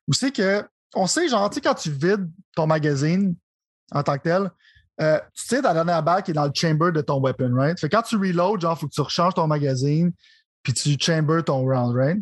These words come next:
Fait que souvent, quand tu reload dans les jeux, tu vas le voir, euh, quand tu reload ton gun,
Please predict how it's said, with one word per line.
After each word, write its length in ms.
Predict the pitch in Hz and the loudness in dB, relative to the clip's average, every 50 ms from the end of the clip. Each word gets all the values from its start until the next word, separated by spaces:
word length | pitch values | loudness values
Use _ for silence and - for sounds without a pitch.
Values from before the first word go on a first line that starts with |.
| 185 - | -6 0
Fait 80 | - 165 | 0 0
que 60 | - | 0
souvent, 240 | - - 165 208 262 285 - | 0 -2 0 0 0 0 2
quand 140 | 220 196 190 | 0 0 0
tu 380 | - - - 170 180 175 170 - | -2 -4 -2 0 0 0 0 -2
reload 480 | - 143 156 202 214 185 185 196 233 214 | -4 -2 0 0 2 2 2 0 0 0
dans 120 | 175 151 | -2 -2
les 140 | 147 143 143 139 | -2 -2 -2 -2
jeux, 200 | 123 147 170 180 | 0 0 0 -2
tu 100 | - - | -2 -2
vas 60 | 131 | -4
le 60 | 131 | -2
voir, 320 | 120 131 135 151 180 220 226 _ - - - - - _ - - - _ _ _ - | 0 0 0 0 0 0 -4 _ -14 -20 -20 -20 -20 _ -20 -20 -20 _ _ _ -2
euh, 160 | 147 143 143 143 | -2 0 0 0
quand 100 | 185 190 | -2 -2
tu 100 | 185 233 | -2 0
reload 320 | 220 214 185 196 214 233 - | 0 0 2 2 0 0 0
ton 140 | 190 156 | -2 -2
gun, 400 | 151 139 160 170 190 220 233 214 | -2 0 0 0 0 0 -2 -4